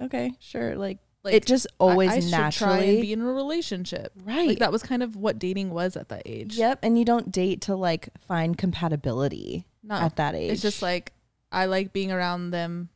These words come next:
Speaker 1: Yep.
Speaker 2: It's, it's
Speaker 1: And,
Speaker 2: a
Speaker 1: like,
Speaker 2: lot more
Speaker 1: flirty,
Speaker 2: simple.
Speaker 1: and it's giddy and, like,
Speaker 2: And it's valid in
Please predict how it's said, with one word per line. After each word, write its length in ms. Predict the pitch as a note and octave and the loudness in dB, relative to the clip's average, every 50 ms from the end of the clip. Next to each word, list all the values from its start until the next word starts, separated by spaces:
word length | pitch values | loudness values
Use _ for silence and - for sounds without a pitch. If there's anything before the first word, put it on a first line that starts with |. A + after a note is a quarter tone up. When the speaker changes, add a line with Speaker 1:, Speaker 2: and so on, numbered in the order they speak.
| _ | _
Speaker 1:
Yep. 320 | - A#3+ A#3+ A3+ - - _ | -6 -4 -4 -4 -4 -8 _
Speaker 2:
It's, 140 | - A#3 - | -10 -6 -2
it's 120 | - A#3+ | 0 2
Speaker 1:
And, 100 | A#3+ B3 | 4 4
Speaker 2:
a 20 | B3 | 4
Speaker 1:
like, 80 | B3+ | 4
Speaker 2:
lot 160 | C4 A#3 - A#3 | 4 2 2 2
more 100 | C#4 C4 | 4 4
Speaker 1:
flirty, 180 | B3 B3+ A#3 A#3 A#3 A#3 | 4 4 4 2 0 0
Speaker 2:
simple. 80 | A3 - | 0 0
Speaker 1:
and 100 | C4+ D4+ | 0 0
it's 120 | E4 C4+ A#3 | -2 -4 -2
giddy 480 | G3+ G#3+ F#3 E3+ D3+ D3+ E3 F3 F#3 F#3+ | -2 -2 0 0 0 -2 -2 0 0 -2
and, 120 | F#3+ F#3 | -2 -2
like, 300 | F#3 F3 F3 F3 F3+ - | -2 -2 -2 -2 -4 -6
Speaker 2:
And 140 | C#4+ E4 E4 | -6 -6 -6
it's 120 | D4 - | -8 -8
valid 400 | C#4+ C4+ C#4+ C#4+ C#4+ D4+ D#4 C#4 | -4 -2 -2 0 0 0 0 2
in 360 | B3+ B3 A#3 A3+ G#3+ F#3+ - | 2 0 0 0 -2 -4 -6